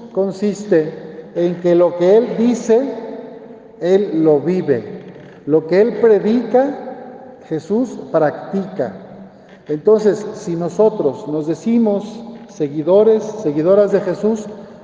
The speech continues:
es porque escuchamos la palabra de Dios y estamos llamados a ponerla en práctica. Si por el contrario vengo el domingo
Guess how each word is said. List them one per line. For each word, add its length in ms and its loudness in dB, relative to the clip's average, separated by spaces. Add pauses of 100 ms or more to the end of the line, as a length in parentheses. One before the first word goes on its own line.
(140)
es 140 4
porque 300 2
escuchamos 680 0
la 200 4
palabra 520 4
de 140 2
Dios 320 4 (840)
y 400 0
estamos 380 0
llamados 460 2
a 800 -4
ponerla 560 2
en 120 -2
práctica. 840 -2 (1200)
Si 240 -8
por 180 2
el 120 2
contrario 600 4 (760)
vengo 300 4
el 100 0
domingo 600 2